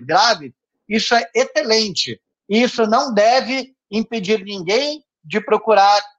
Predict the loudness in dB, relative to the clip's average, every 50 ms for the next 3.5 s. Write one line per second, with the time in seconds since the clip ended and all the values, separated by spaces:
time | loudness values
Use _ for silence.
0 | _ 0 0 2 4 4 4 4 4 2 2 -2 -2 -4 -10 -10 -8 -8 -10 -12
1 | -14 _ _ _ _ 0 0 0 2 4 4 4 4 2 0 -2 -4 -10 _ _
2 | _ _ 0 0 2 2 2 2 2 0 -2 -4 -2 -2 -2 -4 -4 -8 -4 -2
3 | 0 2 2 2 2 2 0 -2 -4